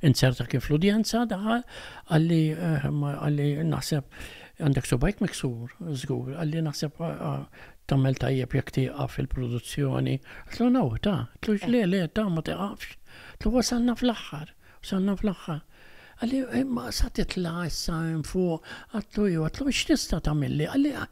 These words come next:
m'għandi xejn hawn, għalli, ma ġejtx ippreparat." Għalli, "Eh, żgur li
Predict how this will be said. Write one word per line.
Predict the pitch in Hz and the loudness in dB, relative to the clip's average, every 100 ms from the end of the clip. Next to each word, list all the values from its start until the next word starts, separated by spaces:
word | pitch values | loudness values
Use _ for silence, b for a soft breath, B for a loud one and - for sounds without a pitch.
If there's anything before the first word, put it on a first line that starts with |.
| B B | B B
m'għandi | 247 156 - | 2 2 2
xejn | - 269 254 113 | 4 4 4 2
hawn, | 135 202 240 254 | 2 2 2 2
għalli, | 233 226 | 2 2
ma | 190 156 | 0 0
ġejtx | 143 220 - | 2 0 0
ippreparat." | 156 - 135 143 143 151 151 - B B B B B | -2 -2 -2 -4 -4 -4 -8 -12 B B B B B
Għalli, | 214 208 208 208 | 0 4 4 2
"Eh, | 220 220 202 196 175 | -2 -6 -6 -4 -2
żgur | 143 135 - 226 311 285 | 0 0 4 4 4 4
li | 240 226 202 | 4 4 4